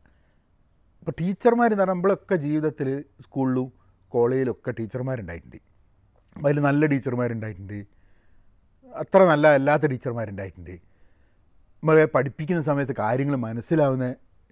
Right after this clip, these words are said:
ടീച്ചറുണ്ടായിട്ടുണ്ട്. പിന്നെ ചില നമ്മളെ ടീച്ചർമാർ എന്ന് പറഞ്ഞാൽ സ്കൂളിൽ പഠിപ്പിക്കുന്ന അല്ലാതെയും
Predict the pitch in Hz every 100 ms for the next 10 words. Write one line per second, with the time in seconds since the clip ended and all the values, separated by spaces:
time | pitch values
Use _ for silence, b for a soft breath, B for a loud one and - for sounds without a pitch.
0 | _ - - - _ _ 143 131 117 110
1 | 95 92 85 87 _ _ _ _ _ _
2 | _ _ _ 175 196 208 208 - _ _
3 | - 170 175 196 190 - _ _ _ _
4 | _ _ _ - 160 160 151 - _ _
5 | - 147 147 175 180 185 170 170 156 -
6 | 170 165 147 147 160 156 117 123 147 151
7 | 143